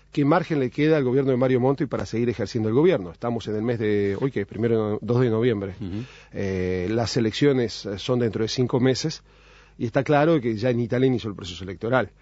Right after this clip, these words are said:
Speaker 1: Por lo tanto, con proceso electoral es muy difícil que el gobierno tenga capacidad de tomar medidas duras,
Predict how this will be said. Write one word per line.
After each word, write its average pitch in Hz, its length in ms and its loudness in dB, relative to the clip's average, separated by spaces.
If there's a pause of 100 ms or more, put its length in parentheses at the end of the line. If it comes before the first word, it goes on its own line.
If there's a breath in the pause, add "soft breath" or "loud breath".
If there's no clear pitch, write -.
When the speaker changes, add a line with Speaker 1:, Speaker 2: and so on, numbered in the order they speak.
(260 soft breath)
Speaker 1:
Por 160 100 2
lo 143 60 4
tanto, 135 220 2
con 131 140 2
proceso 135 360 -2
electoral 123 420 2
es 120 60 0
muy 120 140 2
difícil 117 300 -2
que 120 60 2
el 110 60 0
gobierno 117 360 2
tenga 120 220 2
capacidad 117 760 0 (260 loud breath)
de 120 100 -4
tomar 123 260 0
medidas 123 400 4
duras, 131 440 2